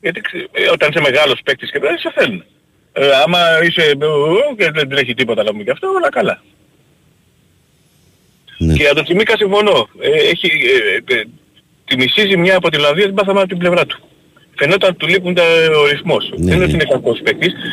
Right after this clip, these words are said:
Speaker 1: αλλά αφήνει, επειδή βλέπει ότι τα πόδια του δεν τον ακολουθούν, βλέπεις, αφήνει δύο τρία μέτρα και τώρα σε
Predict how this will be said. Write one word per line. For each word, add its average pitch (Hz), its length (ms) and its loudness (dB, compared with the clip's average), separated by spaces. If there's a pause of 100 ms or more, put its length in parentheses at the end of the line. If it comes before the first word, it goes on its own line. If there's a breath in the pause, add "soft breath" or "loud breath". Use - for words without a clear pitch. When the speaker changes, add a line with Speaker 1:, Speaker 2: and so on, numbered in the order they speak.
(200 loud breath)
Speaker 1:
αλλά 147 180 2
αφήνει, 202 260 2
επειδή 175 420 0 (360 loud breath)
βλέπει 170 300 -2
ότι 170 120 -6
τα 143 140 0
πόδια 170 280 0
του 143 160 -4
δεν 175 180 0
τον 165 180 0
ακολουθούν, 120 520 -2
βλέπεις, 170 240 -2
αφήνει 175 260 0
δύο 165 200 0
τρία 156 280 2
μέτρα 135 260 -2
και 185 100 -4
τώρα 170 140 2
σε 147 100 -2